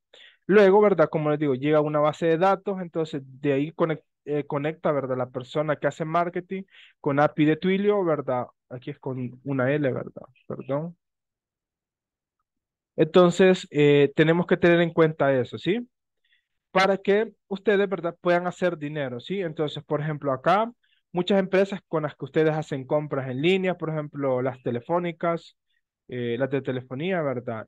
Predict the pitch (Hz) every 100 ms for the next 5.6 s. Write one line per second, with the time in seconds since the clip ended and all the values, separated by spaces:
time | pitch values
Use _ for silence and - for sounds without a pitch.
0 | _ 147 156 170 156 139 - _ - 147
1 | 170 165 160 170 160 170 165 156 170 214
2 | 240 - _ _ _ _ _ - 165 170
3 | 165 165 175 165 175 196 214 - 160 165
4 | 156 147 147 170 180 - 170 160 170 175
5 | 180 175 175 165 180 226